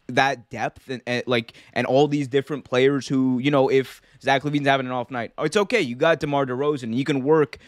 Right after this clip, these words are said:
Vucevic in the paint. Or, you know, Vucevic having an off night. Okay, cool. We're gonna run everything through Lonzo Ball, play slow ball, and then hopefully everything goes well. Like, ha-, I, they are one of the most, honestly, versatile teams with those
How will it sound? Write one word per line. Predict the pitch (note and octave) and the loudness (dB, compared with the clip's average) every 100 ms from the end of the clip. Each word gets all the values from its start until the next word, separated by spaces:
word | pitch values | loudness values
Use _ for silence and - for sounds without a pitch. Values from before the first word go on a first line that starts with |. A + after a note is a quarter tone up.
| - - | -18 -2
Vucevic | D3 C3+ C3 B2 | -2 0 -2 -2
in | |
the | B2 | -4
paint. | - C#3+ B2 G2 | 0 0 0 -2
Or, | B2+ B2+ A#2+ - _ | -2 0 -2 -6 _
you | E3+ | 0
know, | F3+ | 0
Vucevic | E3 G#3 F3 D3+ | -2 -8 -6 -2
having | D#3 D#3 | 0 0
an | D3 | -2
off | D3 C#3+ | -2 -2
night. | C#3+ D3+ D#3+ - | 0 2 2 2
Okay, | F#3 F#3 F3+ | 0 2 0
cool. | F#3 F#3+ G3+ E3+ | 2 4 4 4
We're | D3 | 2
gonna | D#3 D#3 | 4 4
run | D3+ D#3+ E3 - - | 4 2 -4 -10 -4
everything | D3+ D#3+ E3 | -4 -4 -8
through | D3 | -4
Lonzo | C#3 D3 D3 C#3+ | 0 2 2 2
Ball, | C#3 C#3+ | 2 0
play | - C#3 | 0 -4
slow | - C#3 | 0 0
ball, | B2+ B2+ | 0 0
and | A2 A#2 | 0 -2
then | A#2+ | -4
hopefully | A#2 C3 - | -2 -2 0
everything | B2 A#2+ A#2+ | -2 0 -2
goes | A#2+ - | -2 0
well. | C3+ B2 - - - | 2 2 -2 -16 -2
Like, | D3 C3 - _ _ | -2 -2 -12 _ _
ha-, | - - - | -10 -6 0
I, | D#3+ E3 | 0 2
they | D#3 F3 G#3+ | 2 2 2
are | F#3 F#3 | 0 -2
one | D3 D#3 | -2 -4
of | D3 | -4
the | C#3 | -6
most, | C#3 C3 B2+ | -2 -2 -2
honestly, | - C3 - B2+ | -2 -2 -2 -4
versatile | G#2+ A#2 C3+ - C3+ C#3+ C3+ B2+ | 0 2 2 0 -4 0 0 0
teams | A2 - B2 A#2+ F#2+ - - | -8 -12 -8 -8 -10 -14 -6
with | A#2 D3 C#3+ A#2+ - | 2 2 2 -6 -4
those | C3+ C#3 C3+ - | 2 2 2 -6